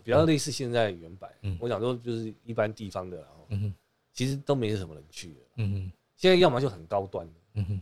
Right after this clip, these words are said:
Speaker 1: 大家看那种稀奇、
Speaker 2: 对，
Speaker 1: 贵的。
Speaker 2: 对，贵的。
Speaker 1: 就是可远观不可亵玩焉的。
Speaker 2: 精致的。
Speaker 1: 对，精致精品的。
Speaker 2: 嗯。
Speaker 1: 比方说一零一啊，
Speaker 2: 嗯哼。
Speaker 1: 对不对？信义微风啊，
Speaker 2: 对。
Speaker 1: 这种地方，哇，那都是高端的国际品牌。
Speaker 2: 嗯哼。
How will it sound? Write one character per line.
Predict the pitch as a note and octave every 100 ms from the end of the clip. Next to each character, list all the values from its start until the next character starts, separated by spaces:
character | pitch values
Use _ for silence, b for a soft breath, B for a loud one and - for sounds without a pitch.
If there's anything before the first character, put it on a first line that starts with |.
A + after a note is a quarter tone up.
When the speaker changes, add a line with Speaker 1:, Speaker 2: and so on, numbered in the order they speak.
| -
Speaker 1:
大 | B2+
家 | C#3
看 | C#3 C3
那 | A#2
种 | E2
稀 | - - A2+
奇、 | - - _ -
Speaker 2:
对， | A2
Speaker 1:
贵 | G2+
的。 | A#2+ - - -
Speaker 2:
对， | G#2 F2+
贵 | - F2
的。 | E2 _ _ _ _
Speaker 1:
就 | C#3 C#3
是 | A2+ - -
可 | B2
远 | D3 A#2 F#2+
观 | A2+ A2 A2+
不 | -
可 | B2 -
亵 | - A#2
玩 | G#2 F#2+
焉 | F#2+
的。 | E2+
Speaker 2:
精 | G2+ C3
致 | - G#2
的。 | F2 - _ _ -
Speaker 1:
对， | G2+
精 | E2 A#2+ A#2
致 | A#2 F#2
精 | E2 A2 G#2+
品 | -
的。 | _ _ _ G2+
Speaker 2:
嗯。 | F2 E2+
Speaker 1:
比 |
方 | G#2+
说 | A#2 A#2
一 | B2 A#2
零 | G#2 G#2+
一 | G#2+
啊， | G#2+ G2 G2 G2 - -
Speaker 2:
嗯 | G#2
哼。 | G#2 G2+ _
Speaker 1:
对 | -
不 | F#2+
对？ | E2+ D2+
信 | C3 B2
义 | B2
微 | G2+ F#2+
风 | G2 G2+ G#2
啊， | G2 F#2 F#2
Speaker 2:
对。 | F#2+ G#2
Speaker 1:
这 | F2 -
种 | F2
地 | G2 F#2
方， | G2+ F2+ E2+
哇， | G#2
那 | A2+
都 | B2
是 | B2 B2
高 | A2+
端 | A2 G#2+ G#2+
的 | F2 D#2+ _ _ _
国 | G2+
际 | G#2+ A#2+
品 | - -
牌。 | _ -
Speaker 2:
嗯 | A2+ A2+
哼。 | A2 A#2+